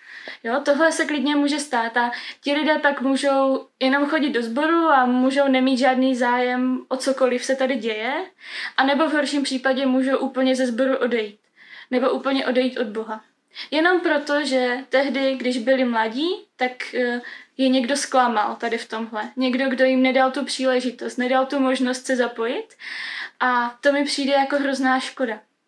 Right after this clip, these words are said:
Přijde mi to jako něco, co by se rozhodně vstáva-, stávat nemělo a na co bychom se měli my všichni dávat pozor. A není to jenom pro padesátileté lidi, kteří by si měli dávat pozor na tohle u dvacetiletých,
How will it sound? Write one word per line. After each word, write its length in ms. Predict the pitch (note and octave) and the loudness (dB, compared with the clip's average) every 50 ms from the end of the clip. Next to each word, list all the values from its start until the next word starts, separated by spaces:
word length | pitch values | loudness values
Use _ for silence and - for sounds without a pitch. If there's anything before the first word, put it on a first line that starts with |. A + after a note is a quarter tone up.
| _ _ _ _ _ _ _ _ _ _ - - | _ _ _ _ _ _ _ _ _ _ -14 -8
Přijde 240 | - - C4 B3 B3+ | -6 -4 -2 0 0
mi 140 | B3+ C4 B3+ | 0 0 0
to 80 | C#4 | 0
jako 420 | C4+ C4 C4 C4 - C#4 C4+ C4+ C4 - - - - - - - - | 2 2 2 2 2 0 0 0 0 -4 -8 -10 -10 -10 -8 -4 -2
něco, 300 | C4 B3 B3 - C#4 C#4 | -2 0 0 0 0 0
co 140 | C#4 C#4+ | 0 0
by 120 | B3 A#3+ C4+ | 0 0 0
se 180 | C4+ C#4 C4 | 2 2 2
rozhodně 340 | C#4 D4 C4+ C#4 C#4 C4 C4 | 2 2 2 2 2 0 0
vstáva-, 420 | C4 - - C#4 C4 C4 C4+ C4+ - | 0 0 0 0 2 2 2 0 -2
stávat 360 | - - - C4 B3+ C4+ C4+ B3+ | -2 -2 -2 0 2 2 2 2
nemělo 540 | A#3+ A3 A3 A3 A3+ B3+ D4 E4 G4+ G4+ - _ _ _ - | 0 -2 -2 -4 -4 -2 -2 -2 -4 -6 -10 _ _ _ 0
a 300 | B3 A#3+ A#3+ A#3+ A#3+ A#3+ | 2 2 2 2 2 0
na 120 | A#3+ A#3 | 0 -2
co 160 | A#3+ - C4+ | -2 -4 -4
bychom 260 | B3+ A#3+ B3+ C4 B3+ B3+ | -2 -2 0 0 0 -2
se 160 | B3+ - C4 | -2 -2 -2
měli 280 | B3 B3 B3 B3+ B3 | -2 0 -2 -2 0
my 100 | B3 B3 | -2 -2
všichni 340 | A#3+ - - C4 B3+ - B3+ | -2 -2 -4 -4 -2 -2 0
dávat 360 | B3 B3 B3 B3 B3+ B3 B3 | 0 2 2 2 0 -2 -2
pozor. 300 | - B3 A#3+ A3+ A3+ A3 - - - - - - - - - - - | -2 -2 -2 -2 -2 -4 -6 -12 -18 -14 -12 -10 -8 -8 -8 -6 -4
A 80 | A#3+ | -2
není 260 | B3 B3 B3 B3+ C4 B3+ | 0 0 2 2 0 2
to 100 | C4+ C4+ | 2 4
jenom 600 | C4 C4+ C4+ C4 C4+ C4+ C4+ C4+ C4+ C4+ C#4+ - _ _ _ | 4 4 4 4 2 2 2 2 0 -2 -4 -8 _ _ _
pro 320 | - B3+ B3 A#3+ A#3+ A#3+ A#3 A#3+ B3+ - - _ _ | 0 2 2 2 2 0 -2 -4 -6 -10 -18 _ _
padesátileté 920 | - C4 B3 B3 C4 C4 - C4+ B3+ B3+ B3+ - C4 B3+ B3+ B3+ - C4 C4 | 0 2 4 4 4 4 4 4 2 2 0 0 0 0 0 2 2 2 2
lidi, 340 | C4 B3 A#3+ G#3+ B3+ D4 D4 | 2 2 0 -2 -4 -4 -4
kteří 360 | - - A#3 A#3+ B3 A#3+ A#3+ | -2 -2 -2 -2 -2 -2 -2
by 140 | G#3+ A#3+ B3 | 0 -2 -2
si 180 | B3 - B3+ | 0 -2 -2
měli 220 | A#3+ A#3+ A#3+ A#3 A#3 | -2 -2 -2 0 0
dávat 320 | A#3+ A#3 A#3 A#3 A#3+ A#3+ | 2 2 2 0 -2 -2
pozor 280 | - B3 A#3+ A#3+ A#3+ B3 | -2 -2 -2 0 0 0
na 120 | A#3+ A#3 | 0 0
tohle 240 | A#3+ B3+ B3+ C4 B3+ | 0 2 2 2 2
u 80 | - | 0
dvacetiletých, 880 | B3+ A3 A3 A3+ - C4 B3+ - D4+ D4+ D#4+ D#4 - F4+ F#4 F#4+ - | 0 -2 -2 -4 -4 -4 -6 -4 -2 -2 -2 -2 -2 -4 -4 -4 -6